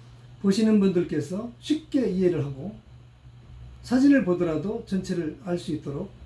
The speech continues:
읽-, 읽으시는 재미가 쏠쏠하도록 신경을 써서 책을 만들었습니다. 독서의 계절인 가을을 맞아 아끼는 주변 지인들께 선물하셔도 좋고 또 다가오는 추석 선물로 한 권씩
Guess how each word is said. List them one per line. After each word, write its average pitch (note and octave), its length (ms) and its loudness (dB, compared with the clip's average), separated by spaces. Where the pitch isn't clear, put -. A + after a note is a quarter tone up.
읽-, G#3+ 260 -2
읽으시는 G#3+ 640 2
재미가 F3 500 0
쏠쏠하도록 G#3 920 -2
신경을 G3 460 0
써서 F#3 340 -4
책을 F#3+ 340 -4
만들었습니다. D3 640 -4
독서의 F#3+ 360 2
계절인 F3 340 2
가을을 E3 320 -2
맞아 D3+ 340 -4
아끼는 F#3 380 2
주변 F3+ 280 0
지인들께 E3+ 600 -2
선물하셔도 F#3 600 -2
좋고 - 340 -10
또 E3+ 140 -4
다가오는 F3 460 2
추석 G3 240 -2
선물로 F#3 440 0
한 G3 160 -2
권씩 G3 420 -4